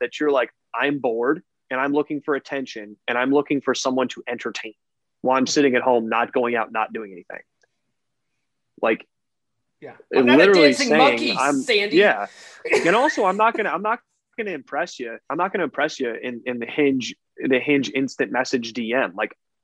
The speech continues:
Speaker 1: what do you want me to do? Tell you jokes? Like, it's just one of those things where, like, I don't really know a lot of guys that would be on a dating app just to get validation and attention.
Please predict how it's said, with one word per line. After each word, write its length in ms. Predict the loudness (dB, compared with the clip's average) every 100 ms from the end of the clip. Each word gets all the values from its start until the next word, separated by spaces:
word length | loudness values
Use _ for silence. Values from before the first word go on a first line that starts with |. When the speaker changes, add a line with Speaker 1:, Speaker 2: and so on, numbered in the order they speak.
| _ _ _ _ _
Speaker 1:
what 140 | -4 0
do 60 |
you 60 | 2
want 140 | 0
me 80 | -2
to 60 | -2
do? 120 | -4
Tell 180 | -2 -2
you 160 | -2
jokes? 520 | -6 -8 -6 -6 -6 -4
Like, 260 | -4 -6 _ _ -20 -20 -10 -6
it's 120 | -2
just 160 | -2 0
one 100 | 0
of 60 |
those 160 | 0 -2
things 280 | -8 -8 -8
where, 120 | -4
like, 260 | -4 -4 _ _ _ -6
I 100 | -4
don't 200 | -2 0
really 240 | 0 0
know 220 | 0 0
a 20 | 0
lot 180 | -2 -4
of 80 | -10
guys 400 | -12 -6 -6 -6
that 120 | -8
would 120 | -4
be 120 | -2
on 80 | -2
a 60 | -2
dating 340 | -4 -4 0
app 220 | 0 -2
just 200 | -6 -8
to 60 | -4
get 180 | -4 0
validation 520 | 2 2 0 -4 -8
and 140 | -12
attention. 640 | -8 -4 0 0 0 -2